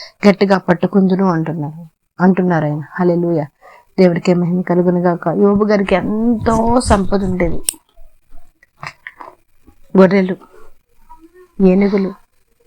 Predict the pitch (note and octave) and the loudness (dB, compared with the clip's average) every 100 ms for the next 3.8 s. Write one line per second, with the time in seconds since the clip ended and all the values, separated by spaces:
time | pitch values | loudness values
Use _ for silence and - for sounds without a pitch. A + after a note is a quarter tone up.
0 | - - - _ _ G3+ F#3+ F#3 F#3 G3+ | -20 -20 -20 _ _ 0 2 0 2 0
1 | F#3+ - _ _ _ _ _ _ _ _ | 0 -4 _ _ _ _ _ _ _ _
2 | - C4 C#4+ A3+ A#3+ C4 C4 A#3+ A#3 B3 | -2 2 4 2 0 2 2 0 -2 -2
3 | A#3 A3 A3+ A#3+ A3 G3+ F#3 - | 0 0 2 0 0 -2 -4 -8